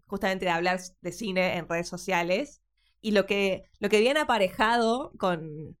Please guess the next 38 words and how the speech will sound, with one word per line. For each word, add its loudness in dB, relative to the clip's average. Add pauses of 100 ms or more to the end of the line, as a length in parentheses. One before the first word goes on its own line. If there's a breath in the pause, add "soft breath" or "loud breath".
(100)
con 2
eso, 2 (520)
que 4
es 2
el 2
tema 4
del 4
influencer 2
de 2
cine, 2 (320)
que 2
es -6
algo 4
que -2
es 0
relativamente 0
nuevo, 0
o -4
sea, -2
yo -2
creo 0
que 0
hace, -6
no -6
sé, -4 (440)
diez, 2
quince 0
años 0
no -2
existía -2
algo -2
llamado -2
influencer -4
de -6
cine -6
o -6
no -6
sé, -8